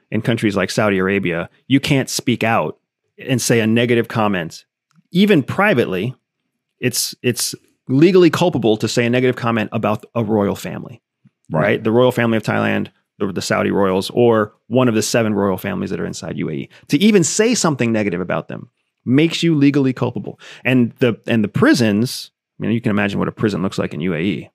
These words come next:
Speaker 1: It's
Speaker 2: Yeah.
Speaker 1: not, it's not like the prisons here in the United
Speaker 2: No.
Speaker 1: States where people are given, you know, a closed space where the, where the barred windows are still windows.
Speaker 2: Yeah.
Speaker 1: <laughs> You know what I mean?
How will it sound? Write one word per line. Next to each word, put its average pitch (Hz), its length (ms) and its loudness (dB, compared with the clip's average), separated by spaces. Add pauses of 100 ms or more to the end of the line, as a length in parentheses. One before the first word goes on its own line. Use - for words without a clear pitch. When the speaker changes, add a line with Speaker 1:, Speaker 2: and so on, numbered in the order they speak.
Speaker 1:
It's - 120 -8
Speaker 2:
Yeah. 139 80 2
Speaker 1:
not, 123 240 -2 (460)
it's 120 160 -4
not 147 100 2
like 156 140 2
the 156 80 2
prisons 151 360 2
here 160 140 6
in 143 60 6
the 139 60 6
United 135 220 4
Speaker 2:
No. 78 80 2
Speaker 1:
States 143 240 4
where 120 120 2
people 117 260 2
are 110 60 4
given, 110 440 0 (100)
you 110 100 0
know, 95 320 -4
a 123 80 -4 (160)
closed 131 580 2
space 139 640 -2 (220)
where 127 120 4
the, 117 80 4
where 117 280 0
the 107 80 -2
barred 123 440 2 (140)
windows 139 480 2
are 120 140 0
still 123 340 2
windows. 156 600 0 (140)
Speaker 2:
Yeah. 80 240 0
Speaker 1:
<laughs> - 540 -2
You 180 160 4
know 170 80 4
what 165 100 4
I 156 80 2
mean? 196 160 0